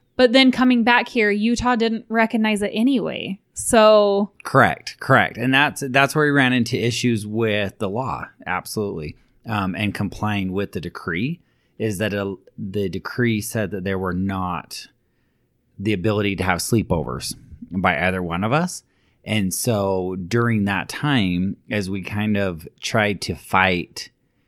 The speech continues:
Speaker 2: uh, for us to stay in the same home and to be a family, Justin ended up having to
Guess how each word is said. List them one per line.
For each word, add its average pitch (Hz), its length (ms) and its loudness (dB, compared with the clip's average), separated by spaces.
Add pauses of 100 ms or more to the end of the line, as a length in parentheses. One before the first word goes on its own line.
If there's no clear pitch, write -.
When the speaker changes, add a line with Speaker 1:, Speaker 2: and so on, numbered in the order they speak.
(420)
Speaker 2:
uh, 85 380 -2
for 101 480 0
us 92 220 4
to 92 100 -6
stay 82 260 -2
in 80 80 -2
the 85 60 -2
same 120 240 0
home 120 480 2
and 85 180 -6
to 92 300 -2
be 78 280 -2
a 87 80 -2
family, 98 720 2 (760)
Justin 113 460 0
ended 101 240 0
up 92 140 -4
having 90 400 -2
to 92 500 -2